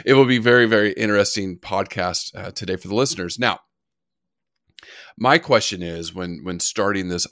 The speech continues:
off, 'cause you hear essential oils, and we have talked about fats in the past and adding oil to horse feed. Can you just kind of break it down?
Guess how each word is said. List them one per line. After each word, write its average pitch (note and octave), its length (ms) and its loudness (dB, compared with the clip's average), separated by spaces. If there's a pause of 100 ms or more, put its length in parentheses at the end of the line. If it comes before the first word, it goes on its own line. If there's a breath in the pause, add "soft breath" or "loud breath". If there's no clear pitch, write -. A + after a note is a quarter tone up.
off, D2+ 540 -6 (1040 loud breath)
'cause C#3 320 -2
you D3 80 -4
hear G3 220 4
essential C#3+ 560 0
oils, G2+ 580 4 (120)
and F#2+ 420 -2
we G#2+ 140 -4
have A#2+ 120 -2
talked C#3+ 260 -2
about A2+ 260 -4
fats F#2+ 600 -2
in B2 80 -4
the A#2 100 -4
past A2 520 -4
and F2 140 -16 (280)
adding F#2+ 400 2
oil G2 340 0
to F#2+ 140 -10
horse A2+ 380 -2
feed. A2+ 500 -4 (480 loud breath)
Can F3 160 -2
you F3 80 -2
just D#4 240 -2
kind C#4 140 0
of - 120 -2
break B2 260 0
it G#2+ 120 -8
down? G2 480 0